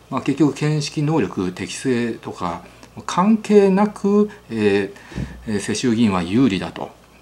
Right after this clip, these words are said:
ていうふうに言われてるわけなので、で、やっぱり批判の的になってしまうわけですね。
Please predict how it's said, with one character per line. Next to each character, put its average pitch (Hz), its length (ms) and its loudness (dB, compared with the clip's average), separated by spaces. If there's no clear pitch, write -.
て - 100 -4
い 120 60 2
う 131 60 2
ふ 127 120 -2
う 175 60 4
に 92 280 -2
言 104 100 -8
わ 101 80 -2
れ 98 80 -2
て 117 120 -4
る 92 80 -2
わ 90 100 -4
け 104 140 -6
な 92 100 -2
の 92 180 -2
で、 143 300 -2
で、 139 120 -6
や 120 60 -4
っ - 20 -10
ぱ 123 80 -4
り 98 80 -2
批 117 80 -2
判 104 200 -4
の 101 80 -2
的 98 120 -6
に 92 80 -2
な 95 100 -2
っ 90 80 -12
て - 120 -20
し - 120 -6
ま 117 80 0
う 113 60 0
わ 92 100 -4
け 95 80 -8
で 85 80 -14
す - 80 -18
ね。 110 180 -4